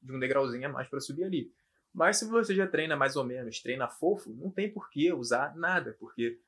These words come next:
você ainda não tá extraindo o máximo possível sem nenhum recurso, né? Então a gente tem que pensar muito bem também. Por exemplo, é uma coisa que a gente falou isso no começo da quarentena agora, que era a galera perguntava se valia a pena continuar usando creatina. E pra maioria das pessoas não, porque não tava treinando com a mesma intensidade.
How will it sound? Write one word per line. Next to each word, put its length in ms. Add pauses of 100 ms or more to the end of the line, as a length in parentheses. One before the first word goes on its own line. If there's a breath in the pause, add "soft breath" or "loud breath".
(140)
você 260
ainda 180
não 100
tá 160
extraindo 420
o 40
máximo 340
possível 380
sem 200
nenhum 240
recurso, 520 (360)
né? 240
Então 220
a 60
gente 120
tem 120
que 40
pensar 280
muito 260
bem 180
também. 380
Por 100
exemplo, 440 (280 soft breath)
é 140
uma 140
coisa 180
que 60
a 20
gente 160
falou 220
isso 140
no 40
começo 220
da 80
quarentena 420
agora, 480
que 140
era 120
a 40
galera 280
perguntava 440
se 180 (140)
valia 240
a 40
pena 220
continuar 320
usando 200
creatina. 520 (180)
E 140
pra 100
maioria 220
das 80
pessoas 420
não, 220
porque 220
não 100
tava 160
treinando 240
com 60
a 20
mesma 160
intensidade. 580